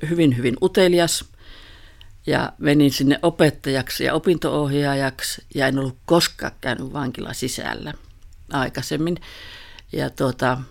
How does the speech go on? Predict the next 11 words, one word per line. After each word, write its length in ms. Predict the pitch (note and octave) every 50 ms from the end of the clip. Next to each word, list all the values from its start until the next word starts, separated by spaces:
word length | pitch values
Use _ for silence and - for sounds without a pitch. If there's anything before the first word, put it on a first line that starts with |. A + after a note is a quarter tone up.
| - - - - - - - -
aloitin 480 | G3 G3+ G#3 F3 C#3+ - C3 B2+ A#2 -
työn 280 | - C#3 B2+ B2 A#2
siellä 260 | A#2 - C3 A#2+ A#2+ -
ohjaajana 640 | - C3 C3 B2 A#2+ B2+ A#2+ B2 B2+ A#2+ B2 B2 B2
ja 180 | A#2+ A#2+ - - - - - - - - - - - - - -
opinto-ohjaajana 1080 | D3 - - - C3 B2 - - C#3+ C3 A#2+ A#2+ A#2+ B2 B2 B2+ B2 B2 A#2+ A2+ -
ja 200 | - - - - - - - - -
opettajana 760 | - - - B2+ - - - - B2+ A#2 B2+ C3 A#2 -
ja, 180 | A#2+ - - B2+ - - - - - - - - - - - - - - - - - - - -
ja 160 | C3+ - -
tuota, 440 | - - C3+ C3 - - C#3+ C3+